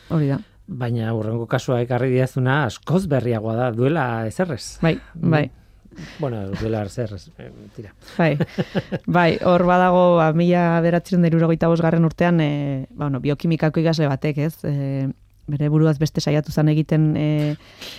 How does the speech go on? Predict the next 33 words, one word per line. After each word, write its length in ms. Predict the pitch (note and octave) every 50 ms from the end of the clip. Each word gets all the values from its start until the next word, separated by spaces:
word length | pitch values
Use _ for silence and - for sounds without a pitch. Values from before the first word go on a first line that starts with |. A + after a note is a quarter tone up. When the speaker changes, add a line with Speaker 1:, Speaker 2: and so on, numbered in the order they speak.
| - - - - -
Speaker 1:
eserinarekin, 640 | - E3+ - G3 F#3 F3+ F3 F3 F3 F3+ E3+ - G#3
baino 200 | G#3 F#3 E3 D#3+
ez 140 | D3+ - -
omen 400 | F#3 E3+ D#3+ D3+ C#3+ C#3+ C#3 C3+ C3
zuen 160 | - D#3 D3
lortu, 280 | D3+ F3 - - - D3+
ba, 280 | C#3+ C#3+ C#3+ C#3 C3+
hori, 160 | C#3 C#3+ C#3+ - -
ba, 380 | - D3+ C#3 C3 B2+ C3 C3
atropinarekin 580 | B2+ - - D3 - D3 C3+ C3+ C3 C3 - C3+
tratatu 300 | C3+ C3+ C3+ C#3 C3+ -
zuten, 300 | C#3 D#3 D3 - E3+ E3
eta, 180 | D#3 D3+ D3 D3+ - - - - - -
baino, 220 | - E3+ G3 A3 - - -
eta 340 | - - - F#3 D#3+ - G3+
atropinak 400 | F3 - G3 G3 G#3 G#3 G3+ G3
ez 140 | G3 - -
omen 160 | G3 F#3 E3
zion 220 | - - E3+ D#3
funtzionatu. 540 | C#3 - D3+ - E3 D#3 D3 C#3 - D3+ - - _ _ _ - -
Eta, 460 | - D#3 - - D3+ D3+ D3+ D3+ - - - _ _
baina 180 | - F2+ - E2+
beste 240 | E2+ D#3+ D#3 - E3+
eta 160 | D#3+ - D#3+
zer 240 | D3+ D#3+ - E3 D#3 -
saiakerak 440 | - - E3 D#3+ D#3+ - E3 E3 -
egin 140 | F3+ F3+ F3+
zituzten, 360 | - F#3+ E3 F#3+ - G3+ F#3
baina 160 | E3 D3 C#3
azkenean 360 | C#3 - - E3 D3+ D3+ D3+ D3+
aurrera 300 | D3 D3+ D#3 D#3+ C#3+ C#3
atera 220 | - - D#3 -
zan. 200 | - - B2+ -